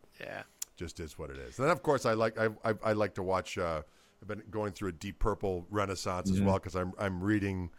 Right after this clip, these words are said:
Speaker 2: uh, Ian Gillan's autobiography, which is
Speaker 1: Mm.
Speaker 2: a story of wretched excess, bless him.
Speaker 1: Oh, my God. <laughs> I can only imagine.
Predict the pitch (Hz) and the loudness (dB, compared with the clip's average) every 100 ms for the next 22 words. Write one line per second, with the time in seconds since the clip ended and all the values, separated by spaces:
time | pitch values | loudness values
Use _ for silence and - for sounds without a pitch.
0 | - - - - 92 92 120 113 101 85 | -20 -20 -12 0 2 2 0 0 0 2
1 | 101 104 92 95 92 90 87 85 87 85 | 2 2 2 2 4 2 0 2 0 -2
2 | 82 82 80 80 - 80 107 - - - | -8 -8 -6 -8 -8 -10 -8 -10 -12 -14
3 | - 87 - 117 - 123 110 101 85 98 | -14 -16 -8 -6 -2 2 2 2 0 -2
4 | 92 90 87 - 98 90 104 92 101 98 | -2 -6 -8 -4 -4 -4 -6 -6 -4 -6
5 | 92 - - 85 - 170 - - - - | -8 -8 -10 -10 -10 -10 -10 -12 -18 -20
6 | - - - - - 202 - - - 160 | -2 -2 0 -2 -4 -6 -4 -4 -2 -4
7 | - 143 170 156 - - - 139 139 127 | -4 -4 -4 -6 -6 -8 -6 -6 -4 -2
8 | 123 120 113 | -2 -4 -6